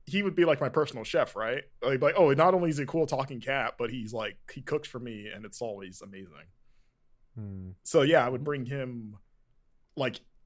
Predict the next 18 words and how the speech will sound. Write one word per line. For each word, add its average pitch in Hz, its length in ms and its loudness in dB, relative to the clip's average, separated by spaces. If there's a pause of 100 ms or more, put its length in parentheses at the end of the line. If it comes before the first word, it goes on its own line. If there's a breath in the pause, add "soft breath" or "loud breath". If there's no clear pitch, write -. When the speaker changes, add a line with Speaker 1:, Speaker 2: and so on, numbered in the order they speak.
(120)
Speaker 1:
it 170 120 8
would 190 100 6
save 220 240 4
me 196 100 2
grocery 214 460 2
shopping 131 420 -2
because 123 220 -6
I 151 160 4
would, 175 260 0
I 160 140 6
would 196 140 2
just 156 160 -8
get 160 280 -4
the 147 100 -8
ingredients 131 580 -6
from 120 360 -10 (100)
the 123 80 -8
game, 110 680 -4